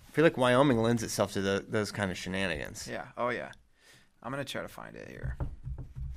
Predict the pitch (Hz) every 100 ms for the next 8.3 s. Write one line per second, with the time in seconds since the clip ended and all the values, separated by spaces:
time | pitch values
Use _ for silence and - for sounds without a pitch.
0 | - - - - - - - - - -
1 | - - - - - 123 - 214 208 165
2 | 131 113 - 185 170 - 110 147 175 120
3 | 123 110 113 - 113 - 101 95 98 92
4 | 113 - 107 98 90 - 90 95 - -
5 | - - - - - 123 - 113 117 135
6 | 127 - 127 - 120 123 127 95 92 98
7 | 110 127 - 101 98 - _ _ _ 131
8 | 123 98 -